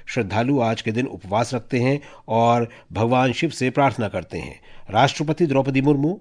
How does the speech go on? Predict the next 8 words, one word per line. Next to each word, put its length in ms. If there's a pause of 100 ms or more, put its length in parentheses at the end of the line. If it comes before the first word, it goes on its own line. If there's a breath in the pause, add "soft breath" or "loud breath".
उपराष्ट्रपति 760
सीपी 300
राधाकृष्णन 760 (240 loud breath)
और 220
प्रधानमंत्री 640
नरेंद्र 360
मोदी 300
ने 260